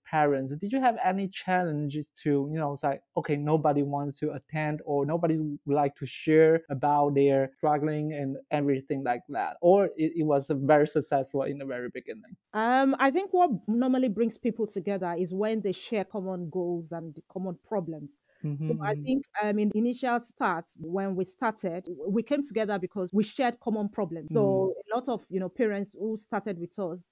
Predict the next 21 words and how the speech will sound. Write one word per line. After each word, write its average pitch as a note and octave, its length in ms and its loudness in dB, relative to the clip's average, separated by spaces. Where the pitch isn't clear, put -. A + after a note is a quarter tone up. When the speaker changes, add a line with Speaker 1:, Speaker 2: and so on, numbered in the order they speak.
Speaker 2:
share B3 280 0
the G#3 80 0
same G3+ 300 -2
kind G3+ 160 -8
of E3+ 120 -14
problems F#3 440 -4
that E3 340 -8
I've G#3 260 -6
had F#3+ 220 -4
as E3 140 -6
well. E3 320 -6
So A#3+ 80 8
it A#3 100 0
was G#3+ 220 0
easy. A#3+ 300 2
It D3 60 -4
Speaker 1:
Okay. C#3+ 240 -4
Speaker 2:
was G3+ 160 -2
easy B3+ 200 -2
to B3+ 80 -10
get G3 100 -6